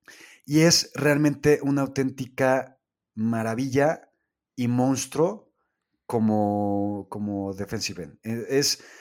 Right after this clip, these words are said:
ah, y, y, y lleva diez sacks, pero cagado de risa podría llevar quince o dieciséis,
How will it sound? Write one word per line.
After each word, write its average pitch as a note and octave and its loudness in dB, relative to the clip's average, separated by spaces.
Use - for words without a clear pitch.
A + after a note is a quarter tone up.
ah, - -4
y, - -14
y, F3+ -2
y D3+ 0
lleva G3+ 6
diez F3 4
sacks, - 0
pero C3+ 4
cagado D#3+ 6
de F3 8
risa - 0
podría C3 2
llevar C3 2
quince D#3+ 2
o - 4
dieciséis, A#2+ -2